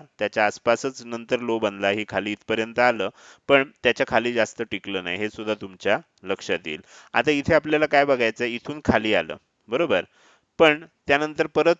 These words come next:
छोटंसं वर जायला लागलं, इथे सुद्धा घाबरायची गरज नव्हती, कारण आता मी सांगितलं होतं एकदा ह्या लेवलच्या खाली टिकल्यानंतर आता परत सगळं नव्यानं बनलं पाहिजे, परत वर गेलं पाहिजे, खाली आलं पाहिजे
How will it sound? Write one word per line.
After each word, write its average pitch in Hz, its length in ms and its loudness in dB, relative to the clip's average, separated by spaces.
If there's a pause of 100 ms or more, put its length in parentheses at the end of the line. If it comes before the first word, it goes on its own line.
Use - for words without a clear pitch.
छोटंसं 139 360 -2
वर 120 240 2
जायला 98 280 2
लागलं, 87 260 -4
इथे 117 240 -4
सुद्धा 160 180 2
घाबरायची 127 500 2
गरज 110 280 -2
नव्हती, 90 400 -10 (360)
कारण 131 200 6
आता 113 280 0
मी 143 100 -6
सांगितलं 147 400 0
होतं 117 180 0
एकदा 110 360 2
ह्या 113 240 4
लेवलच्या 127 520 -2
खाली 117 280 0
टिकल्यानंतर 127 640 -2
आता 117 180 0 (120)
परत 147 400 2
सगळं 139 340 0
नव्यानं 123 380 0
बनलं 101 300 -2
पाहिजे, 85 380 -6 (480)
परत 147 260 4
वर 143 240 2
गेलं 139 260 2
पाहिजे, 135 380 0
खाली 123 260 0
आलं 127 180 2
पाहिजे 120 400 -2